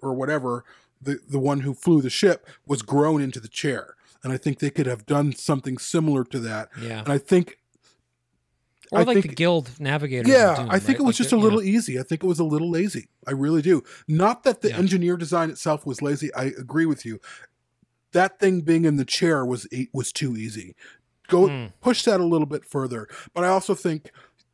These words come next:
Speaker 1: these filmmakers have to understand, which I think Noah Hawley understands, it's about mystery.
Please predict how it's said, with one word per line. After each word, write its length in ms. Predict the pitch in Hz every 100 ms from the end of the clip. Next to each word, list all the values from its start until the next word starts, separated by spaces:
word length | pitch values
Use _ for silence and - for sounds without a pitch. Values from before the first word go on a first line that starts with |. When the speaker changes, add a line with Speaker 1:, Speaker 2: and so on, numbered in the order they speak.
| _ _ _ _ _ _ -
Speaker 1:
these 240 | 143 147
filmmakers 560 | - 165 165 139 139 139
have 180 | 160 156
to 160 | -
understand, 520 | 143 139 131 139 127 120
which 180 | 120 131
I 60 |
think 200 | - 135
Noah 220 | 127 117 117
Hawley 340 | 143 160 123
understands, 560 | 104 107 - 107 110 - - - - -
it's 160 | 143 143
about 440 | 110 139 131 -
mystery. 680 | 123 123 - 127 107 101